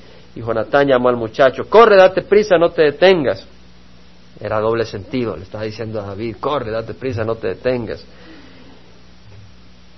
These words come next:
Y el muchacho Jonatán recogió la saeta y volvió a su señor, pero el muchacho no estaba al tanto de nada, solo Jonatán y David estaban de-, sabían del asunto. Entonces Jonatán dio sus armas al muchacho y le dijo, "Vete,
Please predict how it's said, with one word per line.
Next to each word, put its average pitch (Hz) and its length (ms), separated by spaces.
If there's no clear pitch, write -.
Y - 60
el 113 80
muchacho 143 460
Jonatán 135 400
recogió 135 320
la 131 120
saeta 135 360
y - 20
volvió 127 240
a 127 60
su 127 100
señor, 135 480
pero 123 120
el 131 40
muchacho 180 340
no 160 100
estaba 170 320
al 151 140
tanto 185 320
de 175 100
nada, 190 300
solo 151 260
Jonatán 143 440
y 143 60
David 139 280
estaban 127 380
de-, 117 140
sabían 123 360
del 113 140
asunto. 131 500
Entonces 170 320
Jonatán 180 500
dio 170 160
sus 147 240
armas 165 320
al 135 100
muchacho 165 460
y - 20
le 143 100
dijo, 151 220
"Vete, 160 380